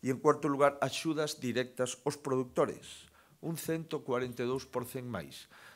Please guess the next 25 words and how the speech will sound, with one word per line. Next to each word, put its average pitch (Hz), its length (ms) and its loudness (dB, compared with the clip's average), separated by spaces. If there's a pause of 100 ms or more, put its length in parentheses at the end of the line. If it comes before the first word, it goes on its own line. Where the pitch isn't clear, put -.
(120)
de 120 240 2
doce 156 480 4
millóns 120 400 2
de 120 80 2
euros 147 480 0
a 127 400 0
trinta 107 400 -4
e 104 80 2
un 123 240 -4 (160)
millóns 95 560 -6
de 80 240 -8
euros. - 480 -18 (2250)
Cando 139 240 8
chegamos 180 320 12
á 180 80 10
Xunta, 180 480 10
pouco 175 240 10
máis 165 240 12
do 156 80 12
setenta 165 400 8
por 151 80 8
cento 143 240 6
dos 131 80 10
galegos 151 400 6
supo-, 120 400 4